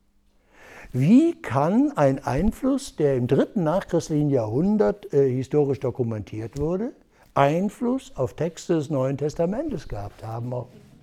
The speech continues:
Das ist ja interessant. Habe ich dann aufgeschrieben, ne? Alles fein sauber, ich aufgeschlagen, sag, wissa-, wissenschaftlich festgestellt, die Schokolade Schnaps enthält, die Theorie ist Quatsch. Habe ich eine zwei für gekriegt, habe ich eine zwei für gekriegt, hat der Herr Professor Jeremias gesagt,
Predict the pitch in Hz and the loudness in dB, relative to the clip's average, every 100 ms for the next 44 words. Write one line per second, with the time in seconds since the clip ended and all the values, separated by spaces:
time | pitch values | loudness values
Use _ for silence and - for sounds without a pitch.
0 | - - _ _ _ - - 110 180 226 | -20 -20 _ _ _ -18 -12 -10 -6 -4
1 | 240 - 214 98 90 - _ _ _ _ | -4 -4 -6 -8 -10 -14 _ _ _ _
2 | - _ _ _ _ _ _ _ _ _ | -20 _ _ _ _ _ _ _ _ _
3 | - 127 117 101 - 240 247 - 233 220 | -4 -2 0 0 2 2 2 0 0 0
4 | 220 - 165 302 - 185 170 - 156 147 | -4 -4 -2 -2 0 0 0 2 2 2
5 | 139 131 135 190 180 160 165 160 139 120 | 2 2 0 -2 -2 0 2 2 2 0
6 | 117 - 175 170 214 - 156 147 - 123 | 0 0 0 2 0 0 0 0 0 -2
7 | 262 - 202 - 208 202 - 165 - 143 | -4 -4 -4 2 2 2 0 -2 0 0
8 | 127 120 117 196 208 190 165 156 160 156 | 0 -2 -4 -4 -2 -4 0 2 2 -2
9 | - 151 151 147 135 131 147 - 151 113 | -4 -2 2 4 4 2 -2 -2 0 0
10 | - - - - - - - - 202 208 | -4 -14 -10 -8 -8 -10 -16 4 6 8
11 | 196 185 208 247 220 247 240 226 240 269 | 8 10 12 12 10 8 8 6 6 4
12 | - 170 180 165 170 196 214 233 220 220 | 2 6 8 8 6 8 8 10 8 8
13 | - 220 214 170 160 160 151 160 139 165 | 6 4 4 2 4 6 6 4 4 4
14 | 160 147 151 156 160 147 160 170 - 151 | 4 6 6 6 6 6 6 6 6 4
15 | 143 | 4